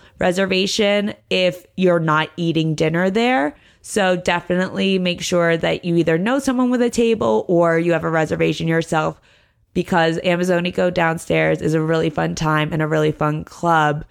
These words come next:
If you're coming to Madrid, definitely check it out. We also went to Fanatico. It was recommended by my friend Inez, who lives in Madrid. It was such a fun time. The D J was absolutely amazing.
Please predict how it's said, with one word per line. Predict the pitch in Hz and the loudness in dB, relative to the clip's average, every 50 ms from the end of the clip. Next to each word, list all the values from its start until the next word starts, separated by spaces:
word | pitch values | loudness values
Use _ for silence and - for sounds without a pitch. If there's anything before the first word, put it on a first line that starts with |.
| _ _ - | _ _ -4
If | 202 196 190 | -4 -2 0
you're | - 202 190 | 0 -2 0
coming | - 196 185 190 196 - | 0 0 0 0 0 0
to | 214 202 | 0 0
Madrid, | 208 202 185 185 180 170 170 170 - - 175 | 0 0 2 2 2 2 2 0 -2 -6 -8
definitely | 160 - 170 160 156 - 165 156 160 156 | -4 -2 -2 -2 0 0 0 0 0 0
check | - - 160 151 147 - | -2 -4 -4 -4 -4 -4
it | - | -6
out. | - - - - - - | -6 -6 -10 -12 -10 -6
We | - 233 233 | -2 0 0
also | 214 202 202 - - 262 269 | 0 0 0 0 0 0 0
went | 262 220 208 185 175 175 180 185 | 0 0 0 0 0 -2 -4 -6
to | - - 190 175 | -2 0 0 0
Fanatico. | 170 - - 208 214 175 156 151 151 156 147 - - 156 156 151 156 156 - | -2 -2 -4 -2 0 0 0 0 -2 -4 -4 -2 0 0 2 2 0 0 0
It | 175 - - | -2 -2 -2
was | 180 175 170 165 | 0 -2 0 0
recommended | 175 165 160 180 175 175 165 170 170 175 170 170 165 | -2 -2 -2 -2 -2 -2 -2 0 0 0 0 0 0
by | 170 165 | -2 -2
my | 165 160 160 | -2 -2 -4
friend | 160 - - 160 156 156 151 151 151 156 151 - | -4 -4 -2 -2 0 0 0 0 -2 -4 -6 -4
Inez, | - 175 170 170 160 151 151 156 165 - - | -4 -2 0 0 0 0 0 -2 -4 -4 -2
who | - 202 180 165 165 160 160 156 - - | 0 0 2 2 2 2 0 0 -2 -4
lives | 180 175 170 165 165 160 156 151 151 151 156 160 - - | -4 -4 -2 -2 -2 -2 -2 0 -2 -2 -4 -6 -10 -4
in | - 175 175 185 202 | 0 0 0 0 0
Madrid. | 226 262 247 - - 190 170 160 156 156 165 180 - _ _ _ - | -4 -4 -4 -4 -4 -2 -2 -2 -2 -4 -6 -6 -10 _ _ _ -2
It | 175 | 0
was | 175 185 185 180 | 0 0 0 -2
such | - - 170 165 165 - - | -2 -2 -2 -2 -2 -2 -4
a | 190 | -4
fun | 180 - 190 185 185 185 | -2 -2 -2 0 0 0
time. | - 165 156 156 156 151 151 156 - - | 0 2 2 2 2 0 0 -2 -4 -2
The | 170 175 | 0 0
D | 165 160 160 - 175 170 | 0 0 -2 0 0 0
J | 160 - 196 196 196 196 202 208 - - | 0 0 0 0 2 2 0 0 -2 -2
was | 190 180 175 170 175 - - - - | 0 0 0 0 -2 -6 -10 -4 -2
absolutely | 180 160 160 - - - - 208 208 202 196 170 165 160 160 160 170 165 170 170 - - | 0 0 0 -2 -4 -6 -4 -2 0 2 2 4 2 2 2 0 -2 0 -2 -2 -2 -4
amazing. | 170 170 170 165 156 156 156 156 147 156 156 160 151 | -4 -4 -2 -2 0 0 0 2 2 0 0 -2 -2